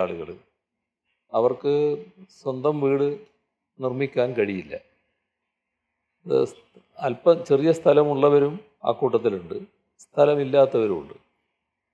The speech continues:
സ്ഥലവും വീടും ഇല്ലാത്തവരുണ്ട്, സ്ഥലമുണ്ട് വീടില്ല,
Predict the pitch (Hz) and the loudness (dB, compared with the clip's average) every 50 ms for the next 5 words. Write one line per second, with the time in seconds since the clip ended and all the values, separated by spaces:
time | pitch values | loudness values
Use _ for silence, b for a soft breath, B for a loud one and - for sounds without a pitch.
0 | _ - _ - 143 131 127 139 147 151 147 139 135 135 139 143 143 135 123 123 | _ -18 _ 0 2 2 4 4 2 0 0 0 -2 0 0 0 0 2 4 4
1 | 123 120 117 107 101 95 90 87 85 - - _ _ _ _ _ _ _ _ _ | 4 4 4 2 2 0 -2 -6 -10 -14 -16 _ _ _ _ _ _ _ _ _
2 | _ _ _ _ _ _ _ - - - 123 120 139 156 160 160 147 143 156 143 | _ _ _ _ _ _ _ -6 2 6 6 8 8 6 2 0 0 0 0 0
3 | 127 127 123 120 110 92 82 | 2 0 0 0 -2 -2 -4